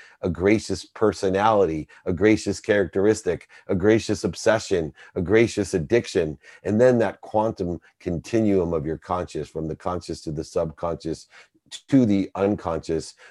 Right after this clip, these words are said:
will create a stronger signal, reach a bigger spectrum, and create a clearer message. Gratitude is the truth, is love, light, and lessons. The truth vibrates the fastest. It will raise your awareness. Remember, you can only be aware of that which vibrates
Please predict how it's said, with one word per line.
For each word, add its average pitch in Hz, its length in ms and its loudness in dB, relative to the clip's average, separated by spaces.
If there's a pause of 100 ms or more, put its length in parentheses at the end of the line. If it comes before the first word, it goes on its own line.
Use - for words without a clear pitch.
will 98 140 0
create 104 260 2
a 90 40 0
stronger 101 520 0
signal, 87 480 -4 (300)
reach 113 260 2
a 151 60 4
bigger 101 340 4
spectrum, 90 640 0 (280)
and 113 220 4
create 95 200 4
a 87 40 2
clearer 92 340 2
message. 85 580 -4 (240)
Gratitude 117 500 2
is 110 120 -2
the 117 120 -2
truth, - 460 -4 (100)
is 76 180 -6
love, 92 260 6
light, 90 180 2
and 87 120 0
lessons. 80 420 -4
The 82 100 -2
truth 113 260 0
vibrates 98 440 4
the 90 100 -2
fastest. 98 560 0 (220)
It 110 80 6
will 123 220 10
raise 110 340 8
your 110 140 8
awareness. 101 520 6
Remember, 107 400 8 (260)
you 139 480 10 (140)
can 98 160 4 (180)
only 143 380 8
be 101 200 6
aware 87 400 4
of 73 100 -4
that 90 220 0
which 85 160 -2
vibrates 85 520 0